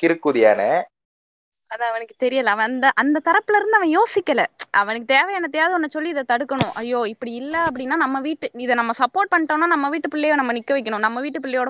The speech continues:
Speaker 2: போட்டோ கேட்பான். புரியுதா? உன் வீட்டு
Speaker 1: ம்,
Speaker 2: பிள்ளைய
Speaker 1: ம்,
Speaker 2: நிக்க
Speaker 1: ம்.
Speaker 2: வைப்பியான்னு கேட்பான். அதுவும் அந்த பொண்ணோட
Speaker 1: ம், ம்.
Speaker 2: இஷ்டமயிருன்றது இவனுங்களுக்கு தெரியாது. அதையும்
Speaker 1: ஆ, இது,
Speaker 2: ஆம்பளைங்க
Speaker 1: இது
Speaker 2: தான் போய்
Speaker 1: கேட்பானுங்க.
Speaker 2: ம்.
Speaker 1: இதுவும் கேட்பானுங்க.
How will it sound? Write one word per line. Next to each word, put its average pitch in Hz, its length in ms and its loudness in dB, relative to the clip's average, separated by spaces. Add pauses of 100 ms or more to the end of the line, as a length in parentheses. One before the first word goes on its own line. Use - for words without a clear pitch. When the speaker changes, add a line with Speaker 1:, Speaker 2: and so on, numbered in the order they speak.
Speaker 2:
போட்டோ 254 240 -2
கேட்பான். 220 340 -4 (760)
புரியுதா? 277 180 0
உன் 262 200 -2
வீட்டு 269 180 -6
Speaker 1:
ம், 330 40 0
Speaker 2:
பிள்ளைய 277 160 -2
Speaker 1:
ம், 254 40 -4
Speaker 2:
நிக்க 262 180 -6
Speaker 1:
ம். 254 40 -8
Speaker 2:
வைப்பியான்னு 233 280 -6
கேட்பான். 190 340 0
அதுவும் 302 300 -2
அந்த 392 120 -4
பொண்ணோட 339 380 -4
Speaker 1:
ம், 427 40 -2
ம். 370 60 -4
Speaker 2:
இஷ்டமயிருன்றது 370 680 -4
இவனுங்களுக்கு 339 400 -6
தெரியாது. 294 560 -6 (480)
அதையும் 269 380 -4
Speaker 1:
ஆ, - 60 8
இது, - 100 8
Speaker 2:
ஆம்பளைங்க 320 240 4
Speaker 1:
இது 294 80 6
Speaker 2:
தான் 349 140 4
போய் 339 100 6
Speaker 1:
கேட்பானுங்க. 202 420 6 (880)
Speaker 2:
ம். - 120 -12
Speaker 1:
இதுவும் 311 380 4
கேட்பானுங்க. 147 500 6